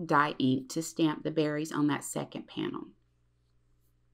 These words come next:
So here's a quick look at how they turned out. I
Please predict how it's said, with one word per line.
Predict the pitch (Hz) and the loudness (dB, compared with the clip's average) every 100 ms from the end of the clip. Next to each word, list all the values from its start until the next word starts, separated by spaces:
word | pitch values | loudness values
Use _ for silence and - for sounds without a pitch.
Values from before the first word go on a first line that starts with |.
| _ _ _ _ _ _ _ _ _ _ _ _ _ _ | _ _ _ _ _ _ _ _ _ _ _ _ _ _
So | 208 202 | 4 4
here's | 208 214 254 240 | 6 6 4 4
a | 180 175 | 2 2
quick | - - 185 226 262 196 | -4 -2 4 4 2 -2
look | 175 196 226 | 0 2 0
at | - 180 | -2 -2
how | - 170 | 2 4
they | 165 165 | 4 2
turned | - - 156 156 | 2 0 2 2
out. | 151 202 427 - - - _ _ _ _ _ _ _ _ _ _ _ _ _ _ - - | 4 4 4 -4 -20 -20 _ _ _ _ _ _ _ _ _ _ _ _ _ _ -8 2
I | 170 175 | 4 4